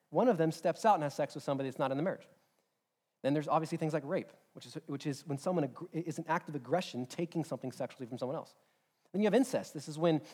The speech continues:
two members of the same family, um, are, are having, uh, uh, a sex. Then there's homosexuality. That's members of the same gender in, in biological sex. There's prostitution. And then finally, there's sexual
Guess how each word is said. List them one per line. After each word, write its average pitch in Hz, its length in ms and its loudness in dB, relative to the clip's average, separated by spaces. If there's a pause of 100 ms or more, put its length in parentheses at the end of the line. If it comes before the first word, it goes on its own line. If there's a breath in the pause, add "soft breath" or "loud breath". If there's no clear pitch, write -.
two 214 160 4
members 190 320 8
of 170 60 0
the 156 60 -2
same 160 180 4
family, 185 500 4 (460 soft breath)
um, 139 320 6
are, 151 500 4
are 139 140 2
having, 139 720 2
uh, - 20 -6
uh, 127 380 -2
a 131 80 -4
sex. - 360 -6 (300)
Then 175 100 2
there's 175 80 0
homosexuality. 175 760 2 (400)
That's - 120 -14 (120)
members 135 280 0
of 143 80 -4
the 139 60 -6
same 208 300 2
gender 104 260 -4 (400)
in, 120 140 -8
in 123 100 -4
biological 117 420 0
sex. - 320 -12 (120)
There's - 100 -10
prostitution. 190 720 4 (260 loud breath)
And 196 80 2
then 196 80 4
finally, 285 240 8
there's 208 160 4
sexual 226 600 -2